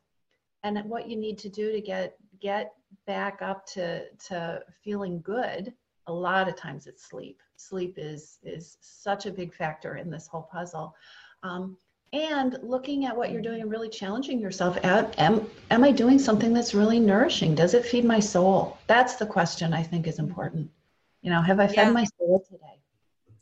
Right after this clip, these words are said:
Speaker 2: A-, and the sleep issue is huge because a lot of people really underestimate how much sleep they
Speaker 1: Wow.
Speaker 2: need. And we treat it like it's a luxury,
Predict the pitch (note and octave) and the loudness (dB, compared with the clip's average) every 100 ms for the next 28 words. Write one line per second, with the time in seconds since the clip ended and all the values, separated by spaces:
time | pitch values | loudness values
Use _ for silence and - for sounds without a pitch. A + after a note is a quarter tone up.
0 | - G#3+ - A3+ A3 A3 G#3 - C#4 E4 | -2 0 2 0 0 -2 -4 -6 -4 -4
1 | - G#3+ G#3+ G#3 F#3+ - - - A3 F#3 | 0 0 2 2 2 0 -10 -2 2 2
2 | E3 F2 - - - G3 G#3 G3 F#3+ G3 | 0 -6 -8 -8 -6 -2 0 2 2 4
3 | G3+ A3+ A#3 A3+ G3+ F#3+ F#3+ F3+ G3 G#3 | 4 4 2 0 -4 -4 -2 0 2 2
4 | F#3 F3+ F3+ F3+ F3 - E3+ E3 E3+ E3 | 0 -2 0 0 -2 -4 -6 -4 -4 -4
5 | F3 E3 D#3+ - - F#3 F3+ F3 F3 F3+ | -4 -4 -6 -8 -4 -6 -4 -4 -4 -6
6 | F#3 F3+ F3 D3 - - _ _ - F#3+ | -6 -6 -6 -8 -14 -20 _ _ -2 0
7 | F#3+ G#3 - - A3+ A#3 G3 G3 E3+ F3+ | 2 0 0 2 2 4 0 0 0 0
8 | F3+ E3 E3+ E3 E3+ F3+ F3+ - - E3 | -2 -2 -2 0 0 0 0 -6 -4 -4
9 | D#3 D#3+ | -4 -4